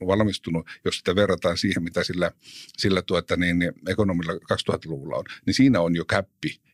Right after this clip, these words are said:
jonka se ihminen täytyy koko ajan pitää ikään kuin varansa, että hän on ikään kuin sillä niin kuin ajantasaisella osaamisen puolella. Eli, eli tällä vaan yritän sanoa sitä,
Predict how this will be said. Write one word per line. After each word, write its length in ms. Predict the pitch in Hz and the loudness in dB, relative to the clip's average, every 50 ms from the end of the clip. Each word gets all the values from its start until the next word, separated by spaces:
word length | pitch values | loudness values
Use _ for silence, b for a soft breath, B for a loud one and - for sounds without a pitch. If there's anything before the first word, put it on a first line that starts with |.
| _ | _
jonka 260 | - 92 95 95 92 90 | 0 0 2 2 0 -2
se 100 | - - | 0 2
ihminen 460 | 95 117 113 - 104 85 82 78 73 | 2 2 2 2 0 -2 -2 -4 -4
täytyy 340 | - 76 78 - - 85 82 78 | -4 -6 -6 -4 -6 -6 -6 -2
koko 320 | - 120 110 - - 87 76 | -2 -2 -2 0 0 0 0
ajan 200 | 67 76 78 - - | 0 -2 -4 -6 -8
pitää 300 | 82 - - 80 78 78 | -10 -6 -6 -4 -2 -2
ikään 320 | 80 - - 82 80 80 | -2 -2 -2 -4 -4 -4
kuin 160 | - 87 85 - - - - B B B B B B B | -4 -6 -6 -6 -8 -12 -18 B B B B B B B
varansa, 380 | - 85 - 107 95 90 - - | 0 2 2 2 0 0 -2 -4
että 200 | - - - - | -4 -2 -2 -2
hän 140 | 98 90 85 | -2 0 -2
on 100 | 85 87 | -4 -2
ikään 200 | - 98 90 85 | -2 -2 -2 -2
kuin 100 | 78 - | -4 -4
sillä 240 | - 85 80 80 | -4 -2 -2 -2
niin 140 | 82 85 85 | -2 -4 -6
kuin 180 | - - - - - _ - - B B B B B B - | -8 -10 -12 -12 -14 _ -20 -20 B B B B B B 0
ajantasaisella 680 | 101 104 95 85 - 82 - 80 73 - 78 76 73 | 2 2 2 2 0 -2 -4 -4 -4 -4 -4 -2 -2
osaamisen 560 | 71 - - - - - - 101 - - - - - _ _ _ | -2 -2 0 -2 -2 -4 -4 -6 -6 -6 -6 -8 -16 _ _ _
puolella. 420 | - 69 65 - - - - B B B B B B B B | -2 -2 -2 -2 -6 -14 -18 B B B B B B B B
Eli, 220 | 92 95 95 87 - - _ - - - - - | 2 4 4 2 0 -4 _ -20 -20 -20 -10 -6
eli 180 | - 98 90 87 | -4 -2 -2 0
tällä 280 | - 107 107 113 101 | 2 2 4 4 4
vaan 140 | 92 92 90 | 4 2 2
yritän 300 | 90 90 92 85 92 85 | 2 0 -2 -2 -2 -2
sanoa 320 | - - 90 85 87 80 | -2 -2 -2 -2 -2 -2
sitä, 440 | - - - 117 113 - - 82 73 | -2 0 0 0 0 2 0 -2 -2